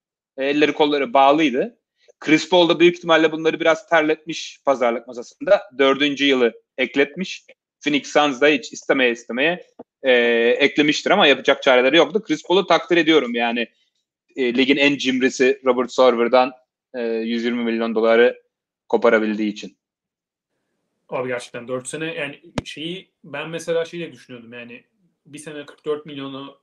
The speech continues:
Speaker 2: opt-out etti yani o kontratı uzatmadı. Kendi oyuncu opsiyonu vardı. Opsiyonu kullanmadı. Ondan sonra hani maksimum üç sene, e, doksan diye, e, düşünüyordum.
Speaker 1: Ha, ben
Speaker 2: E,
Speaker 1: de.
Speaker 2: aynı seviyede senelik otuz milyon dolar dördüncü seneyi tamamen almış olması.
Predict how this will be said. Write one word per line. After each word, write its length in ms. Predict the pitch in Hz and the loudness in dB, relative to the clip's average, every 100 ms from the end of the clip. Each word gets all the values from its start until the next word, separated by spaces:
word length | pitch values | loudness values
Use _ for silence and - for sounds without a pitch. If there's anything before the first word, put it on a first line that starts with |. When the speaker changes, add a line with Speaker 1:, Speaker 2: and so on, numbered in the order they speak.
| - | -12
Speaker 2:
opt-out 480 | 156 - 156 151 139 | -12 -8 -8 -6 -8
etti 180 | - | -12
yani 140 | 120 120 | -14 -14
o 100 | 117 | -16
kontratı 480 | 127 113 123 131 131 | -18 -16 -18 -16 -16
uzatmadı. 520 | 131 139 147 123 120 | -10 -8 -8 -12 -14
Kendi 260 | 127 123 | -14 -10
oyuncu 260 | 123 123 135 | -10 -10 -10
opsiyonu 340 | 127 - 120 | -10 -12 -14
vardı. 280 | 113 117 196 | -12 -10 -8
Opsiyonu 360 | 160 - 139 127 | -8 -10 -16 -12
kullanmadı. 560 | 143 143 135 185 269 _ _ _ _ _ - | -8 -8 -8 -8 -10 _ _ _ _ _ -12
Ondan 400 | 139 143 170 196 | -8 -2 -2 -2
sonra 220 | 180 190 | -8 -12
hani 100 | 208 | -12
maksimum 560 | 156 175 170 170 180 196 | -10 -10 -10 -14 -14 -14
üç 120 | - | -16
sene, 340 | - 165 175 175 _ _ 233 | -12 -10 -10 -12 _ _ -20
e, 340 | 147 135 135 123 | -18 -18 -18 -18
doksan 440 | 135 - 156 165 | -18 -14 -12 -12
diye, 260 | 147 123 - _ | -12 -14 -16 _
e, 180 | 120 113 | -20 -20
düşünüyordum. 520 | - 127 117 202 269 _ - | -20 -20 -18 -16 -18 _ -16
Speaker 1:
Ha, 220 | 120 - _ _ | -14 -16 _ _
ben 120 | 113 | -10
Speaker 2:
E, 40 | 107 | -10
Speaker 1:
de. 200 | 101 - | -10 -14
Speaker 2:
aynı 300 | 156 165 196 | -6 -4 -4
seviyede 380 | 175 147 135 127 | -6 -8 -8 -14
senelik 360 | - 139 151 156 | -16 -16 -16 -16
otuz 180 | 151 175 | -18 -16
milyon 180 | 160 | -14
dolar 160 | 143 127 | -14 -14
dördüncü 280 | 135 160 175 | -14 -16 -16
seneyi 220 | 147 123 | -16 -18
tamamen 300 | 131 147 151 | -14 -14 -14
almış 300 | 135 147 - | -16 -18 -16
olması. 480 | 135 123 - 220 | -18 _ -20 -20